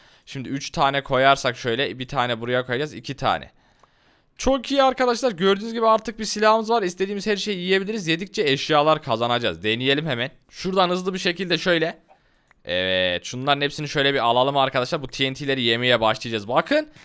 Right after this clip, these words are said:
istediğimiz gibi T N T'leri yiyebiliyoruz. Her yediğimizde özel eşyalar geliyor. Şimdi bunlardan birazcık yiyelim arkadaşlar şöyle. O aynı zamanda bir dakika, şuradan hemen hızlıca gidelim. Evet, T N T'lerin hepsini yedik.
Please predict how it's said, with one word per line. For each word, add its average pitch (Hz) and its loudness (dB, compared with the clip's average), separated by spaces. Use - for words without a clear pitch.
istediğimiz 240 -6
gibi 254 -4
T 247 -2
N 226 -8
T'leri 240 0
yiyebiliyoruz. 220 2
Her 208 2
yediğimizde 214 -4
özel 165 2
eşyalar 160 4
geliyor. 113 0
Şimdi 170 -4
bunlardan 170 2
birazcık 175 0
yiyelim 156 2
arkadaşlar 131 2
şöyle. 117 -2
O 123 0
aynı 123 2
zamanda 135 0
bir 127 -6
dakika, 127 0
şuradan 123 -4
hemen 127 -4
hızlıca 123 0
gidelim. 123 0
Evet, 98 -2
T 123 0
N 131 -4
T'lerin 143 0
hepsini 151 -2
yedik. 123 0